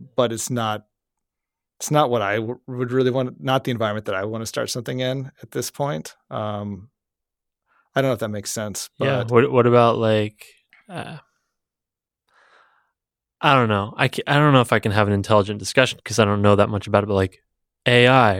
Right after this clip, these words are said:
Speaker 2: or machine learning or virtual reality, are those not the next greenfield kind of areas that startups are working in now are really having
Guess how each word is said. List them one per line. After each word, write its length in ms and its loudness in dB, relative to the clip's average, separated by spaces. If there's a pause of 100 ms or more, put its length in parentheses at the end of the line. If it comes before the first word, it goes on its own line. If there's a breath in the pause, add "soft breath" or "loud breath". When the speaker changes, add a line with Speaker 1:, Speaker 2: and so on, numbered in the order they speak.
Speaker 2:
or 100 -4
machine 400 -2
learning 320 4
or 80 0
virtual 420 4
reality, 480 4
are 140 2
those 240 6
not 220 2
the 80 0
next 480 -2
greenfield 580 0
kind 280 0
of 260 -2 (680 soft breath)
areas 400 6
that 160 0 (120)
startups 420 2
are 40 2
working 240 0
in 120 -2
now 300 4
are 120 4
really 320 2
having 380 -2